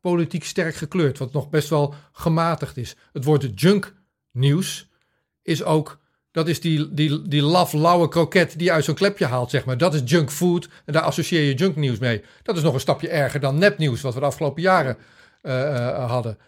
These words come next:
Dus het lijkt erop een beetje alsof de, de, de, ha, de marketingcampagne tegen bepaalde platformen een, een st-, een tandje hoger is gegaan met dit rapport. Zo komt het op mij over.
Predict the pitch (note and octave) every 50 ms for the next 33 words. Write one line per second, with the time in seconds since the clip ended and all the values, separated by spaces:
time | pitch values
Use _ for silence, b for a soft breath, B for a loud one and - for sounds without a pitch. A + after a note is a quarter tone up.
0 | b b _ - D3+ D3 E3+ D#3 D3 C#3+ D3 C#3 C3 B2 C#3 C3+ C3+ C3+ B2 -
1 | - D#3 B2 A#2+ B2+ - - D3 C3 B2+ B2 C3+ B2+ B2+ B2+ C3 C3 B2+ B2+ D3
2 | D3 _ b b b b b b b b b b b b - - G3+ E3 A#2 -
3 | - - - C3+ B2+ C3+ D#3+ F3+ G3 F#3 - F3+ E3 D3 - D3+ D3 D3 D#3 D3
4 | C#3+ C#3 C#3+ C#3 C3+ C#3 - - F3 E3 C#3+ - C#3+ C3 C3 - C#3+ C#3 B2+ B2
5 | - D#3+ C#3+ C#3 C#3+ - C#3+ C#3 C3+ C3 C3 C3+ D3 - C#3 C#3+ F#3 D3 - -
6 | - - - - D#3+ D3+ - C#3+ F3 G3 F#3+ F3+ D3 - - - C3 A#2+ A#2 -
7 | C3+ B2 A#2+ A#2 - A#2+ A2+ - _ - C#3+ C3 - C#3 B2 D3+ D#3+ D3 F3 F3+
8 | D#3+ C3+ A#2+ A2+ G#2 F#2+ A2+